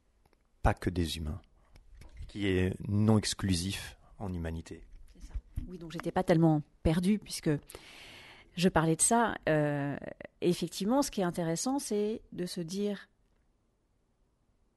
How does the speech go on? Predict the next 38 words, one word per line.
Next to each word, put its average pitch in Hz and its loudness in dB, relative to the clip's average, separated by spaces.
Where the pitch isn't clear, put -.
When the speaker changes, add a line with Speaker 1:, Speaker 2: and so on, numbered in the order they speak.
Speaker 2:
si - -2
on 208 0
partage 185 -2
la 165 -6
scène, 226 -4
et 160 -4
là 170 -4
aussi 175 -8
je 180 -6
métaphorise, 190 -4
mais 170 -4
si - -6
on 208 -2
partage 185 -6
la 165 -8
scène 180 -6
du 170 -8
monde, 190 -2
le 151 -6
Theatrum 180 -2
Mundi, 180 0
et 175 2
là 165 2
encore 170 0
une 190 2
fois, 254 4
cette 190 -2
métaphore 170 -4
très 170 -4
ancienne, 214 0
hein, 180 2
elle, 165 -2
elle 156 -4
me 170 -2
passionne 226 2
parce 165 -4
qu'elle 156 -8
est 151 -8